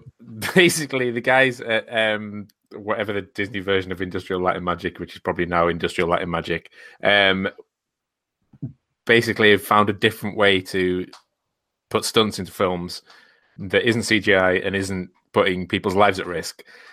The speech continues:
Um, and they've started to use, uh,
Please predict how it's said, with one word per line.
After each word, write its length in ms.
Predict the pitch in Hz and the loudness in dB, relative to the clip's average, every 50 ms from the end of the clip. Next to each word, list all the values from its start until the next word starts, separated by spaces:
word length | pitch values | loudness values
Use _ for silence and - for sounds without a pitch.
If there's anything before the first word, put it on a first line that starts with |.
| - _ _ | -20 _ _
Um, 400 | - - 101 98 95 95 92 95 - | 0 2 4 6 6 4 4 2 0
and 160 | 101 95 98 | -2 0 0
they've 220 | 101 98 95 90 92 - _ _ _ | 0 0 0 -2 -8 -16 _ _ _
started 400 | - - - - 117 110 107 - | -18 -6 0 2 2 2 2 0
to 80 | 110 | -2
use, 520 | 98 98 98 101 98 95 92 90 - - - _ _ _ _ _ _ _ _ _ - | -4 -2 -2 -2 -2 -4 -4 -8 -10 -12 -16 _ _ _ _ _ _ _ _ _ -4
uh, 540 | 98 95 92 92 90 90 90 87 87 90 | -2 0 0 2 2 2 0 0 -2 -4